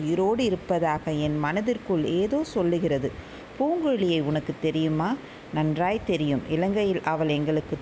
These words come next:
தொல்லையாய் இருந்தாள். அவளும் சுழற்காற்றில் போயிருக்கலாம். அதுதான் இல்லை.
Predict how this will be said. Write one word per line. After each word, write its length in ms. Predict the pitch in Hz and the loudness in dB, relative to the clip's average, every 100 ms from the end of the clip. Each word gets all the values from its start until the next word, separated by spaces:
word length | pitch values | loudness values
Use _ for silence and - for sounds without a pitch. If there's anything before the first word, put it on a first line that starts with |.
| - | -2
தொல்லையாய் 600 | 147 151 160 165 208 240 | 0 2 2 2 0 0
இருந்தாள். 440 | 180 151 147 135 - - | 0 0 0 -2 -6 -8
அவளும் 440 | - 160 202 226 277 | -4 -2 0 0 -2
சுழற்காற்றில் 760 | - 185 190 196 175 - 226 - | 0 0 0 -2 -2 -2 -4 -2
போயிருக்கலாம். 640 | 165 160 151 - 139 123 - - - - | 0 2 0 0 -2 -2 -8 -18 -12 -4
அதுதான் 600 | 143 147 151 - 156 214 202 | -2 0 -2 0 -2 -2 -2
இல்லை. 320 | 147 143 | 0 0